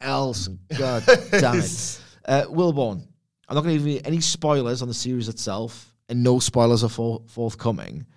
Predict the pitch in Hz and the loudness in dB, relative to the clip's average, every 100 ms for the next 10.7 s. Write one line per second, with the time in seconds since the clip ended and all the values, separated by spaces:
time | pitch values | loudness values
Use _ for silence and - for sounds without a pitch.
0 | _ _ _ _ - 107 104 98 - 147 | _ _ _ _ -8 -4 -4 -6 -4 0
1 | 170 147 - - 143 139 - 113 110 92 | 0 -2 -4 -2 0 0 -2 -4 -4 -8
2 | - 57 - 101 147 156 _ _ _ _ | -8 -12 -12 -8 -8 -8 _ _ _ _
3 | 123 135 143 143 131 127 127 127 120 120 | 0 4 6 6 4 0 0 -2 -4 -6
4 | - 120 160 175 135 - 113 110 117 107 | -4 -2 0 2 2 0 -2 -2 -2 -2
5 | 101 98 - - 69 - 98 85 87 _ | -4 -6 -10 -14 -12 -12 -14 -14 -16 _
6 | _ - 120 - _ _ _ _ _ - | _ -18 -18 -18 _ _ _ _ _ -10
7 | 113 - 123 113 - 113 101 101 - 90 | -10 -8 -10 -10 -8 -6 -6 -10 -18 -10
8 | 110 - 107 95 - 71 73 - - 95 | -10 -8 -8 -8 -10 -14 -16 -18 -14 -10
9 | 92 - 87 _ 90 90 85 82 78 87 | -10 -12 -18 _ -14 -10 -10 -10 -12 -12
10 | 85 82 - 78 87 76 - | -12 -12 -12 -14 -12 -14 -16